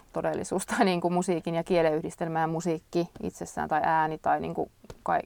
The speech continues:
kaikki muutenkin. Ja, ja ihan se läs-, läsnä, niinku, se, että onko se läsnä livenä vai mitä se on, niin se on tietysti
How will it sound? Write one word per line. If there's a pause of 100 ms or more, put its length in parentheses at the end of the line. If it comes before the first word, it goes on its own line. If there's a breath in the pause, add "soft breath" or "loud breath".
kaikki
muutenkin.
Ja,
ja
ihan
se
läs-,
läsnä, (280)
niinku, (580 loud breath)
se,
että
onko
se
läsnä
livenä
vai
mitä
se
on,
niin
se
on
tietysti